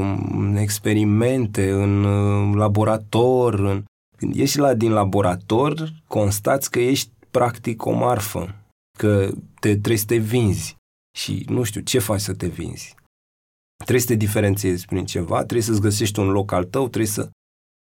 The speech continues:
încerci să te vinzi într-un fel sau altul, sau să nu te vinzi, nu știu,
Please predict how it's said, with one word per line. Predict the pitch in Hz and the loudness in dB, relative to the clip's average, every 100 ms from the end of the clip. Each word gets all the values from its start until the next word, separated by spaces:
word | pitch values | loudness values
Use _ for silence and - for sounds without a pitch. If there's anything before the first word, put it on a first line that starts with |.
| _ _ - | _ _ -2
încerci | 110 107 - 139 123 | 0 2 2 2 2
să | - 107 | 0 0
te | 104 101 | 2 0
vinzi | 95 110 95 78 - 95 | 2 2 2 0 -4 -2
într-un | 92 98 95 | 0 0 -2
fel | - 113 | 0 -2
sau | - 110 107 | 0 0 2
altul, | 104 104 - | 0 -2 -6
sau | 95 101 - | -6 -6 -12
să | - 90 | -6 2
nu | 101 156 | 4 4
te | 139 | 2
vinzi, | 98 85 78 - - | 0 -4 -6 -10 -2
nu | 104 | 0
știu, | 107 - | 0 -6